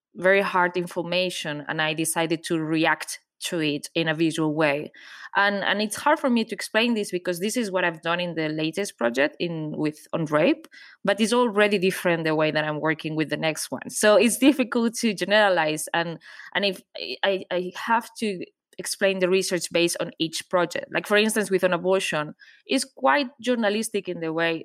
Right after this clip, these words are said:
that I have to find a lot of people. I have to find a lot of stories that, would, that were hidden, um, which is very different than on rape,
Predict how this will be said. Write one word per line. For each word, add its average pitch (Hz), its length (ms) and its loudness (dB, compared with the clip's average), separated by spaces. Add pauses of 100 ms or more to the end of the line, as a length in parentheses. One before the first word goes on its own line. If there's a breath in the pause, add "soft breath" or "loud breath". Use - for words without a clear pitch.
that 156 120 -2
I 165 100 0
have 175 280 0 (260)
to 165 140 -4
find 165 500 -2
a 147 60 0
lot 151 320 0
of 151 140 -6
people. 151 480 -6 (300 loud breath)
I 147 40 -6
have 156 260 -2
to 170 60 -6
find 156 540 -4
a 151 80 -2
lot 160 320 2
of 175 80 0 (100)
stories 165 300 -2
that, 156 100 -6
would, 156 120 -8 (100)
that 151 140 -4
were 156 260 -6 (140)
hidden, 170 520 0 (500 loud breath)
um, 170 520 4
which 190 180 0
is 202 120 4
very 214 220 4
different 196 360 0
than 175 100 2
on 170 180 -2
rape, 214 300 2